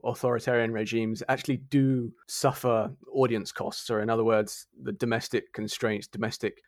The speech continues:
political punishment for decisions which are perceived to be negative in some way. Even authoritarian leaders are accountable to some other group, whether it's a,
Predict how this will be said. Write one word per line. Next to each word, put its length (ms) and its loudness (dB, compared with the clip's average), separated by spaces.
political 400 -2
punishment 720 0
for 160 2
decisions 800 -4
which 400 -4
are 60 -8
perceived 420 -6
to 60 -10
be 380 -4
negative 420 -6
in 140 -8
some 260 -4
way. 360 0
Even 220 6
authoritarian 640 4
leaders 440 4
are 320 6
accountable 520 -4
to 420 -2
some 380 2
other 320 0
group, 360 0
whether 240 2
it's 200 -2
a, 100 0